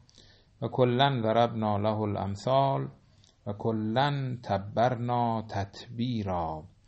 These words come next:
و لقد اتوا علی القریة التي امطرت مطر السوء افلم یکونوا یرونها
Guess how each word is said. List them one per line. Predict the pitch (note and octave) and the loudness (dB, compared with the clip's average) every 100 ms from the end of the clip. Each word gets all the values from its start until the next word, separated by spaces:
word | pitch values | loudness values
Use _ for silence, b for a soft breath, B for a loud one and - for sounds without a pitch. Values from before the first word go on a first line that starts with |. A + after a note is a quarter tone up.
| b b b b - | b b b b -6
و | |
لقد | G#2 A2 A#2+ A#2 - | -2 0 0 0 -2
اتوا | C#3+ C3+ B2 G#2 | 0 2 2 2
علی | A2 A2 | 2 0
القریة | G#2 A2 A2+ G#2+ G#2 C3+ | 0 0 0 -2 -2 -4
التي | C#3 A#2+ G#2 A2 G#2 | -4 -2 -4 -4 -4
امطرت | G#2+ G2+ G#2+ A#2+ A2 G#2+ - - _ | -4 -4 -2 -2 -2 -4 -16 -20 _
مطر | A#2 A#2 G#2+ | -10 -4 -2
السوء | G2+ G2+ - C3 C#3+ C#3 A#2+ - - b b b b b b - | 0 -2 -2 2 2 2 -2 -6 -14 b b b b b b -10
افلم | A2 B2+ C#3 D3 C3 | 0 4 4 4 2
یکونوا | B2 - B2+ B2 A#2 | -2 -4 -4 -2 0
یرونها | A2+ A#2 A2+ A2 G#2 A2+ B2 C3 | 2 2 0 -2 -2 0 0 -2